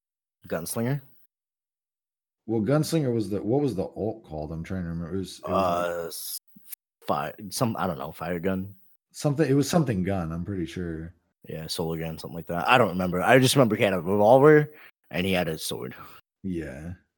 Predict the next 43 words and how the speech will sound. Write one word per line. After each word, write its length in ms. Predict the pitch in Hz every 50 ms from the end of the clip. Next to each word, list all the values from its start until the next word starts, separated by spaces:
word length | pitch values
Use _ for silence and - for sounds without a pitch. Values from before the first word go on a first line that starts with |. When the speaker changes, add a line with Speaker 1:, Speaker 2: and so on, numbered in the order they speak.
| _ _ _ -
Speaker 1:
And 240 | - - 71 67 - -
I, 260 | 107 123 104 110 131
I 20 | 143
picked 260 | - - - - -
Hunter 280 | - 110 101 - 104
up 120 | 95 85 92
as 120 | 87 85
my 100 | 90 85
first, 340 | - - 87 85 - - - -
my 140 | - 80 80
first 240 | - - 82 - -
guy 120 | 87 80
'cause 140 | - - 90
I 60 | 95
had, 180 | 92 95 85 82
we 80 | 104
had 80 | 101 87
a 20 |
Titan 280 | - - - 80 - 78
and 80 | 71 69
a 40 |
Warlock 480 | 69 69 78 76 69 64 80 82 - -
already, 340 | - 76 76 73 76 71 71
and 80 | 76 -
I 40 | 71
was 80 | -
like, 120 | 50 53 55
"I'll 200 | 64 71 76 -
just 200 | - - _ -
play 120 | 78 78
Hunter. 260 | 87 113 113 - - -
Like, 140 | 50 - -
Hunter's 260 | - - - 78 -
cool." 300 | - - 67 95 113 - _ _ _ _ _ _ _ -
Speaker 2:
Yeah, 180 | 87 85 82 80
Speaker 1:
You 60 | 82
know? 140 | 78 95 104
Speaker 2:
the, 280 | 95 - - 92 82 - _ _ -
the 120 | - 104 90
Hunter's 440 | 98 135 156 - 175 180 127 95
Void, 680 | 85 76 73 82 80 82 95 104 107 95 80 80 73 - _ _ _ _ _ _ _ _ _ _ _ _ _ _ - 85
uh, 420 | 82 80 78 78 76 73 73 - - - _ _ _ _ _ _ _ _ _ _ _ - _ _ _ _ _ _ -
tree 440 | - - - 90 82 78 76 76